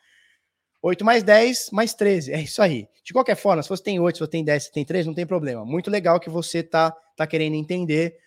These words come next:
Obviamente, se você for comprar, eu não tô recomendando, tá? Comprar ou vender, procure sempre seu papai, procure sempre sua mamãe,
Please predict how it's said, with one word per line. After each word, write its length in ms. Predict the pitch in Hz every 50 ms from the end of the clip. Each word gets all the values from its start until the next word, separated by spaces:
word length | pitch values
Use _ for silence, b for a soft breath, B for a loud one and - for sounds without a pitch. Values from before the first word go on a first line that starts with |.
| b b
Obviamente, 500 | - 147 143 160 156 156 160 170 175 -
se 60 | - 156
você 260 | 151 143 - - 156
for 160 | - 165 156
comprar, 520 | 156 160 156 143 147 - 147 135 127 127
eu 40 | 135
não 80 | 135 127
tô 80 | -
recomendando, 720 | 139 147 143 156 156 160 156 147 139 143 156 160 156 131 113
tá? 180 | - 135 143
Comprar 340 | 139 - 147 131 - 135 139
ou 40 | 139
vender, 420 | 131 151 147 139 147 160 170 160 b b b b _
procure 300 | 135 135 - 147 147 139
sempre 260 | - 151 147 139 -
seu 100 | - 151
papai, 440 | - 139 127 - - 139 147 160 156
procure 240 | 151 - - 143 131
sempre 240 | - 147 143 -
sua 100 | - 151
mamãe, 460 | 147 170 180 175 156 143 135 139 151